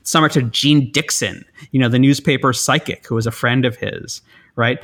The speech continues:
So it's not like Reagan was not impulsive and crazy. It's that he knew he was impulsive and crazy and was willing to kind of tamp that down for political advantage.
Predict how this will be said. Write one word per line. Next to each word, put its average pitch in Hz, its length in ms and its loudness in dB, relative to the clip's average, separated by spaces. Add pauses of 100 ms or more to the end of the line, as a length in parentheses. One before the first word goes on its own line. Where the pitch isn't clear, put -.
(120)
So - 180 2
it's - 240 -2
not 220 160 2
like 220 160 0
Reagan 151 400 2
was 139 160 2
not 139 220 0
impulsive 135 480 0
and 120 180 0
crazy. - 640 0 (540)
It's 180 200 -2
that 175 300 2
he 190 200 0
knew 190 240 6
he 185 140 0
was 127 140 2
impulsive 131 440 0
and 123 120 0
crazy 120 340 0
and 123 80 2
was 123 120 0
willing 143 240 2
to 156 80 -2
kind 135 140 0
of 110 100 -4
tamp 147 340 -4
that 117 240 -2
down 117 300 0
for 107 320 -4 (460)
political 123 500 2
advantage. 110 720 -4